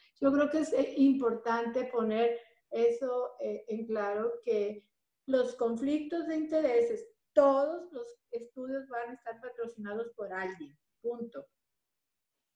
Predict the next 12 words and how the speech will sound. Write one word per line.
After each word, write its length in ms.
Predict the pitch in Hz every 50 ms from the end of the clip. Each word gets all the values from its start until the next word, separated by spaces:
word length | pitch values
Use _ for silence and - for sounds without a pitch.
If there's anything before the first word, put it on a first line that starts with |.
| _ _ _ -
Pero 420 | 254 254 262 254 269 277 277 277 - - _ _ _ -
la 200 | - 226 226 226
doctora, 720 | 226 220 214 - - - 285 269 262 262 240 240 247 240 247 - - _ -
a 160 | 180 180 175
mi, 120 | 165 165 170 _ _ 226 - -
a 80 | 196 196
mi 140 | 190 180
punto 320 | - - 247 233 226 269 254
de 80 | 254
vista, 420 | 254 262 269 277 - - - 190 190
Rita 380 | 202 214 214 214 240 247 233
Resberg, 560 | 233 247 247 240 233 233 214 226 226 233 233